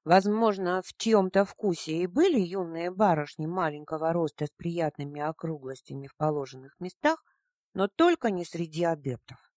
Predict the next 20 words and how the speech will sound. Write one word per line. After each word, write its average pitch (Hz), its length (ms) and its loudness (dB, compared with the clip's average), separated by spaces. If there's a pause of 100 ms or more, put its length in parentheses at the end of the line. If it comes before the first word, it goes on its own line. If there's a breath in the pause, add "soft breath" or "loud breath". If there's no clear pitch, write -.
(220)
Именно 190 400 0
молодежь 214 640 2
является 151 560 0
последователем 151 1120 -4
и 156 80 -4
носителем 156 600 -6
моды. 151 460 -8 (480)
И 156 80 -6
поэтому 160 640 4
все 156 220 -2
сокурсницы 160 800 -2
старательно 180 680 0
худели, 147 560 -10 (380)
носили 160 380 -2
высокие 143 580 -8
каблуки 139 680 -6 (300 soft breath)
и 139 100 -2
легкие 175 440 0
летящие 175 600 -2
одежды, 147 680 -6